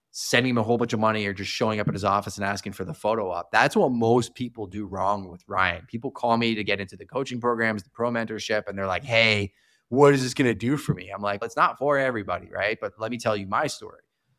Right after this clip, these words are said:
So when I met Ryan, it was twenty eighteen. A friend of mine actually was like, "Hey, I just did a podcast with him. You should meet him." I'm like, "What's he gonna teach me? He's in Manhattan.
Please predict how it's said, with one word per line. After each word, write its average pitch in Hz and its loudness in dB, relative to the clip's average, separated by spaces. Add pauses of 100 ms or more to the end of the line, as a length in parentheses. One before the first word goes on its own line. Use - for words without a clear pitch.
So 113 -4
when 107 4
I 117 8
met 117 2
Ryan, 98 0
it 95 -8
was 92 -12
twenty 104 -4
eighteen. 95 -8
A 95 -12
friend 123 2
of 113 2
mine 101 4
actually 95 -2
was 92 -6
like, 87 -2
"Hey, 107 0
I 95 -6
just 95 -8
did 92 -6
a 90 -12
podcast 110 0
with 104 -4
him. 101 -4
You 107 -6
should 107 -2
meet 110 -2
him." 104 2
I'm 107 2
like, 98 -2
"What's 202 0
he 220 2
gonna 175 4
teach 127 -2
me? 95 -12
He's 98 -12
in 98 -14
Manhattan. 101 0